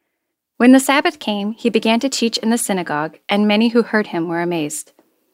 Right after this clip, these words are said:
"Where did this man get these things?" they asked.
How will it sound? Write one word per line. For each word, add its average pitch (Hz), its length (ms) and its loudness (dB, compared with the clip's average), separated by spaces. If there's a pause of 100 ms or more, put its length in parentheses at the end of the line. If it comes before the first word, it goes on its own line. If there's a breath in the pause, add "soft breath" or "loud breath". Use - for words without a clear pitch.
(760)
"Where 233 400 4
did 196 160 -4
this 208 240 -4
man 196 240 -2
get 214 300 0
these 175 200 -6
things?" 226 500 0
they 160 140 -10
asked. - 540 -6